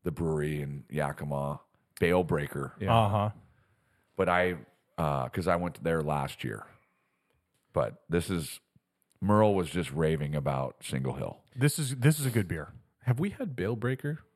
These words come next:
Speaker 2: on the podcast?
Speaker 1: We
Speaker 2: Is
Speaker 1: have
Speaker 2: it?
Speaker 1: not.
Speaker 2: They're a great brewery.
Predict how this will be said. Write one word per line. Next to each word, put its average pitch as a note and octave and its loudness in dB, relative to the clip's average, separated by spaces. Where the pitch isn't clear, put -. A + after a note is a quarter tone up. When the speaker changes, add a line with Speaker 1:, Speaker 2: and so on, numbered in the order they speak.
Speaker 2:
on C#3 2
the C#3 -2
podcast? - -8
Speaker 1:
We G2 6
Speaker 2:
Is - 10
Speaker 1:
have E2+ 6
Speaker 2:
it? E2 2
Speaker 1:
not. D#2+ 2
Speaker 2:
They're C3+ 2
a D#3 -2
great G#2 0
brewery. E2 -6